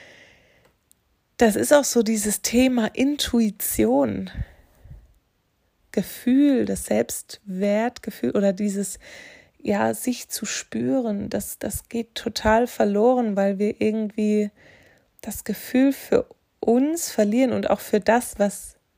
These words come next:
wir wollen. Ich denk mir so, ist jetzt das, was ich gerade will, wirklich das, was ich will, oder nur, oder will ich es nur, weil ich es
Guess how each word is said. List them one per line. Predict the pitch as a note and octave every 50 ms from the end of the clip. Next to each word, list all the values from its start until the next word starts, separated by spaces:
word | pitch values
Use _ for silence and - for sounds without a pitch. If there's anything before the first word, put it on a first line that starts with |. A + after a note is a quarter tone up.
| _ _ _ _
wir | - F#3 F#3+ G#3 A#3 B3+ D4+ D4+ C#4 A3 G3+
wollen. | G#3+ G#3 A3+ A#3 A3+ G3+ F#3 F3+ F3+ - _ _ _ _ _ _ _ - - - _ _ _ _ _ _ _ _ _ _ _
Ich | - F#3+ - -
denk | A#3 A3+ A3 A3+ -
mir | - A3 A3
so, | G#3 G#3+ G#3 G3+ G3+ G3+ - - - - _ _ _ _ _ _ _ _ _ _ _ _ _ _ _ _ _ _ _ _ _ _ _ _ _ _ _ _ _ _ _ _ _ _ - - _ _ _ _ _ _ _ _ _ _ _ _ _ _ _ _ _ _
ist | - A#3 B3+ - -
jetzt | A3+ A3 - - - _ _ -
das, | - G#3 A3+ D4 - - - -
was | A3 A3 G#3+ - A#3
ich | G#3+ - - -
gerade | - G3+ F#3 G3 G3 G3 G3 G3+ F#3 - -
will, | G#3 G#3+ A3+ B3+ D4 C#4+ A#3 G#3
wirklich | A3+ A#3 A#3 - - A#3 G3+ - -
das, | - A3+ B3 - -
was | A3+ A3 G#3+ - -
ich | - G#3 - - _
will, | - F3+ F3+ F3+ G3+ A#3+ C4+ E4 E4+ -
oder | - B3 B3 A#3+ A#3+ A#3
nur, | A#3+ A#3+ B3 B3 B3+ B3+ - - - - -
oder | A3+ A3 A3+ G#3+
will | C4 C4+
ich | C#4+ C4+ - -
es | A3+ - -
nur, | A#3+ A#3 B3 C4 B3+
weil | B3 A#3+ A#3
ich | A3+ A3 - - -
es | A3+ G#3+ - - -